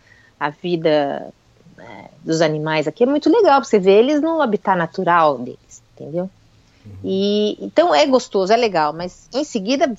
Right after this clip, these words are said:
Speaker 1: cai a ficha de que você tem que se precaver, às vezes, não é? Tem, tem um tipo de reação que você tem que ter com, com algum animal, é aquele, você não pode sair daquela, dessa cartilha, né, vamos dizer assim,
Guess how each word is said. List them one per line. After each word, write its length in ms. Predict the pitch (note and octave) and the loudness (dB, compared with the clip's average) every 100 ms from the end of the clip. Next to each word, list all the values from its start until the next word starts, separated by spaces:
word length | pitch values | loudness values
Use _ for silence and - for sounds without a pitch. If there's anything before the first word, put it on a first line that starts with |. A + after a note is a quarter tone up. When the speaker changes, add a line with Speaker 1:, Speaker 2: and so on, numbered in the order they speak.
| _ - | _ -4
Speaker 1:
cai 260 | G#3+ B3 | 0 0
a 60 | C4+ | -2
ficha 340 | - B3 D#4+ | -6 -8 -8
de 100 | B3 | -10
que 60 | - | -10
você 120 | - | -10
tem 160 | F3 F#3+ | -6 -8
que 80 | - | -10
se 140 | - | -10
precaver, 720 | - C#4+ D4 F#4+ C#4+ C4 F#3 | -4 0 2 2 4 4 4
às 60 | B2 | 0
vezes, 220 | A2+ A#2 - | -12 -16 -16
não 160 | C#3+ | -10
é? 320 | D3 F3+ F#3+ | -6 -4 -4
Tem, 240 | C#3+ D#3+ F3 _ | -4 -8 -8 _
tem 160 | E3+ D#3 | -6 -6
um 60 | |
tipo 300 | D3+ - G3+ | -6 -4 -2
de 100 | G3+ | -4
reação 420 | E3+ E3+ - F#3 F3 | -2 -2 -2 -6 -6
que 60 | |
você 80 | - | -8
tem 180 | - F3+ | -12 -12
que 80 | - | -10
ter 140 | - F3 | -8 -4
com, 220 | F3 E3+ - - - _ | -2 -4 -8 -20 -20 _
com 60 | E3 | -4
algum 220 | D#3+ F3 | -2 0
animal, 640 | E3 D#3+ D3+ E3 A#3 D4 - | 0 0 0 2 2 0 -2
é 120 | F#3 | 0
aquele, 880 | A3 - A3+ G#3+ A3+ C#4+ F4 D#4 B3 | 0 0 2 4 4 2 0 0 -2
você 140 | - G#3 | -4 -8
não 120 | B3 | -2
pode 240 | A3+ A3 | 0 0
sair 260 | - A#3+ A#3+ | 0 0 0
daquela, 540 | A#3+ - B3 C4+ C#4 - _ _ _ _ - | 0 2 2 2 0 -4 _ _ _ _ -2
dessa 240 | F3 G3+ | -2 -2
cartilha, 640 | G3+ A#3 - B3 F#3+ D3 C#3+ | -2 -2 -2 -4 -4 -6 -10
né, 140 | D#3+ E3+ | -8 -6
vamos 200 | E3 D#3 | -6 -4
dizer 120 | D#3+ | -2
assim, 320 | D#3+ - - | -2 -6 -20